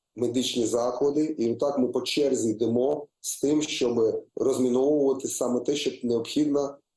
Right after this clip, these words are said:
кожного дня для відновлення нормального сталого життя всієї громади. Це взагалі ще ми не, не, не, м, говоримо про питання лісосмуги, поля, городи і все інше.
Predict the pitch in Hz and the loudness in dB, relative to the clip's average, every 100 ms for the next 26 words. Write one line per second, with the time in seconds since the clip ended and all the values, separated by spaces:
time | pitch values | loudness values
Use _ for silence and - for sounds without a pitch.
0 | _ - 143 127 117 107 107 127 147 123 | _ 0 2 2 2 2 4 2 2 2
1 | 110 110 131 139 131 117 117 107 - - | 2 2 2 4 4 2 2 -2 -10 -18
2 | - 113 120 123 131 120 113 - 120 113 | -8 -2 0 2 2 2 0 0 0 2
3 | 107 107 - 131 - 113 120 113 113 110 | 0 -2 0 0 0 0 2 2 0 0
4 | 95 - - _ _ _ - - 123 127 | -2 -4 -10 _ _ _ -6 -2 0 0
5 | 135 139 156 - 127 123 120 123 120 120 | 2 2 2 2 2 2 2 0 -2 -2
6 | 120 123 123 117 - - 117 113 117 123 | 0 2 2 0 -2 -8 -4 0 2 2
7 | 120 117 113 107 104 107 104 127 147 151 | 2 2 2 2 2 2 2 2 2 2
8 | 127 120 127 123 127 131 117 110 123 - | 0 0 0 0 -2 0 0 0 0 -2
9 | 123 - 147 160 135 131 120 123 135 139 | -4 0 2 4 2 0 2 2 2 0
10 | 135 - _ 98 123 127 131 113 107 104 | -2 -8 _ -4 0 2 2 2 0 -2
11 | 95 73 - - | -4 -6 -12 -18